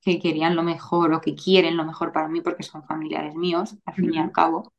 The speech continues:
Speaker 1: Pero no lo sé porque yo sé que está feo decirlo, pero,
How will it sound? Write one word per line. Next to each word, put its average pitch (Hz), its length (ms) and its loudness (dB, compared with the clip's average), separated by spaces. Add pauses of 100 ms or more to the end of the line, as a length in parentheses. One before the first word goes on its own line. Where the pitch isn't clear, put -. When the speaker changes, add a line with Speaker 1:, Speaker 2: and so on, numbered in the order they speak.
(720)
Speaker 1:
Pero 190 500 8
no 190 220 6
lo 269 100 4
sé 233 340 0
porque 156 720 0
yo 180 680 6 (1400)
sé - 260 4
que 233 60 4
está 202 260 4
feo 190 240 8
decirlo, 180 640 4
pero, 160 340 -2